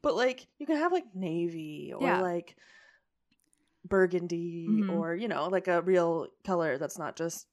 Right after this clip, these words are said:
Speaker 1: the inside of a model home in a affluent suburb
Speaker 2: Yeah,
Speaker 1: in
Speaker 2: yeah.
Speaker 1: America.
Speaker 2: I don't know. And that seems to just be, like, the, a lot of the Bates is, like,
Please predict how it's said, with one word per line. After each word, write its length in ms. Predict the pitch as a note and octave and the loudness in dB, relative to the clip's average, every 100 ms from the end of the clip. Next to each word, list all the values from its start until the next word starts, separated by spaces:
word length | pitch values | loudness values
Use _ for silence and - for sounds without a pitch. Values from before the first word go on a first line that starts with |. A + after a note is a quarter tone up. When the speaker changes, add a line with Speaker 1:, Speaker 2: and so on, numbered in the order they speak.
| - | -8
Speaker 1:
the 120 | E3 | -6
inside 380 | E3 E3+ D#3 D#3+ | -6 -6 -4 -4
of 60 | |
a 40 | D#3+ | -4
model 300 | D#3 D3+ D#3+ | -6 -4 -6
home 340 | D#3+ D#3 D3+ | -6 -8 -10
in 160 | - D#3 | -8 -6
a 280 | C#3 C3+ C3 _ _ _ - | -6 -6 -10 _ _ _ -10
affluent 500 | D3+ D3+ E3+ E3 D#3 | -8 -6 -6 -6 -6
suburb 440 | - D#3 C#3 D3+ | -4 -2 -2 -4
Speaker 2:
Yeah, 380 | G3 F#3+ E3+ D#3+ D#3+ | -4 -4 -4 -6 -8
Speaker 1:
in 60 | |
Speaker 2:
yeah. 40 | E3 | -8
Speaker 1:
America. 460 | - D3 G2+ - - _ - E4+ - - | -6 -6 -6 -8 -14 _ -2 -2 -4 -6
Speaker 2:
I 80 | G#3 | -4
don't 120 | G3 | -2
know. 280 | F3 D#3+ D#3+ - - | -2 -6 -8 -16 -6
And 80 | G#3+ | 2
that 160 | A#3 | 2
seems 260 | - D4 C4+ | 2 -2 -2
to 80 | B3 | -4
just 200 | A3+ - | -6 -4
be, 100 | A3+ | 0
like, 240 | F#3+ E3+ - | 2 0 -2
the, 260 | F3+ E3+ D#3+ | -2 0 0
a 60 | F3 | 0
lot 220 | F3 E3 | 2 2
of 180 | F3 E3+ | 0 -4
the 280 | E3+ D3 D#3 | -4 -2 -2
Bates 440 | D#3 D#3+ D#3 - F#3 | -4 -6 -8 -10 -8
is, 140 | F3 | -6
like, 300 | D#3 C3+ - | -6 -8 -10